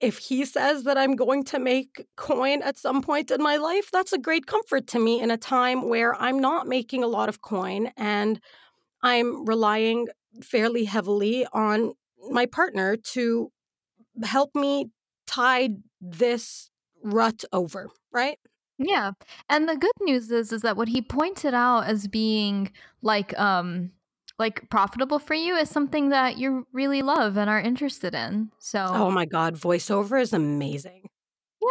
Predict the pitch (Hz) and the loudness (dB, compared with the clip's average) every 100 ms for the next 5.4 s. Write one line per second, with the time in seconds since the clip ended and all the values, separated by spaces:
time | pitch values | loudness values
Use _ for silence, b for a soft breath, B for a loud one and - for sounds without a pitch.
0 | 523 302 196 190 - 277 262 247 233 277 | 2 2 0 -4 0 2 2 0 -2 -4
1 | 277 - 269 311 320 330 320 320 311 330 | -4 -6 -2 -2 0 -2 -2 -4 -2 -2
2 | 311 294 359 - 202 190 247 262 262 320 | -2 -2 -6 -4 -4 0 0 0 2 2
3 | 285 226 B B - 277 254 285 - 247 | 2 0 B B 0 2 2 0 2 2
4 | - 240 233 233 - - 254 - 247 - | 2 2 2 0 -2 -2 -2 0 -2 -2
5 | 294 - 220 | -2 0 0